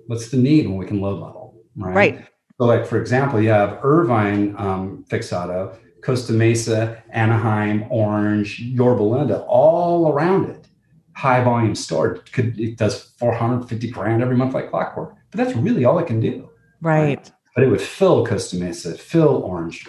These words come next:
Speaker 1: 'cause that volume would just come in constantly.
Speaker 2: Yes.
Speaker 1: If you're an M S O, a multiple shop operator, you really have to think about that. I don't want any cars going anywhere else.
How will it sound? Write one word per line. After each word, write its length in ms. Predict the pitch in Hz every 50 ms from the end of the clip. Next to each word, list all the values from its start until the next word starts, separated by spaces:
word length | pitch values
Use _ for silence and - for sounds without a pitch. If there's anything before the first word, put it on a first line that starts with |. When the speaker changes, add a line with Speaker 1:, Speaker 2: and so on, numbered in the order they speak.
| - -
Speaker 1:
'cause 140 | - 110
that 280 | 117 117 113 110 - 113
volume 320 | 110 113 113 117 117 110
would 60 | 101 98
just 140 | 98 - -
come 160 | - - 104
in 160 | 101 92 - -
constantly. 480 | - - 110 107 107 107 - - - - - _ _ _ -
Speaker 2:
Yes. 500 | - 156 143 123 113 131 - - - -
Speaker 1:
If 60 | 151
you're 140 | 156 156 135
an 100 | 135 165
M 180 | 170 180 185 202
S 300 | 175 156 - - - 147
O, 320 | 143 - - 120 98 95 101
a 20 |
multiple 300 | 110 117 131 131 - 131
shop 280 | - - 127 110 110 110
operator, 520 | 113 127 - - - 90 87 87 90 92
you 140 | 98 104 113
really 220 | 131 196 247 262 196
have 120 | 226 -
to 40 | -
think 260 | - - - 180 180
about 280 | - 113 - - - -
that. 180 | - - 80 101
I 60 | 135
don't 120 | 185 202 180
want 200 | 170 170 - 139
any 160 | 143 147 -
cars 220 | - 123 117 113
going 280 | - - 107 107 104 101
anywhere 340 | 104 101 98 95 90 90 92
else. 280 | 85 - - - -